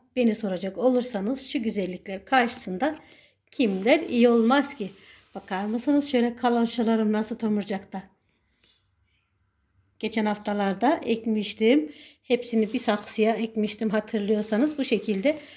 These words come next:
çok güzel bir şekilde tomurcaklandı arkadaşlar. İnşallah yakında, e, rengarenk açacak. Çünkü bilmiyorum. Bunda herhal birkaç çeşit veyahut da üç çeşit falan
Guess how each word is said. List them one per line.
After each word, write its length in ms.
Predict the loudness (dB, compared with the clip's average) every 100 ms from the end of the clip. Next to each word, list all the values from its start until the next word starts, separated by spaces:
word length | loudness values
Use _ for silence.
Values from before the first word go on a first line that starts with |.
| -20 -16
çok 180 | -10 -6
güzel 300 | 2 2 2
bir 100 | 0
şekilde 460 | -2 -4 -4 -6 -2
tomurcaklandı 720 | 0 0 0 -2 -2 0 0
arkadaşlar. 460 | -2 -4 -4 -6 -6
İnşallah 480 | -4 -2 -2 -2
yakında, 580 | -4 -6 -6 -2 -2 -4 -10 -20 -20 _ -8
e, 300 | -2 0 2
rengarenk 680 | 4 4 4 2 2 0 -2
açacak. 460 | -6 -4 -4 -4
Çünkü 280 | -6 -4 -2
bilmiyorum. 540 | 0 2 2 2 2
Bunda 240 | 2 0 0
herhal 360 | 0 0 -2
birkaç 400 | -6 -4 -2 -2
çeşit 360 | -4 -6 -8 -4
veyahut 280 | -4 -4 -4
da 80 | -8
üç 200 | -8 -10
çeşit 340 | -10 -10 -10
falan 280 | -6 -6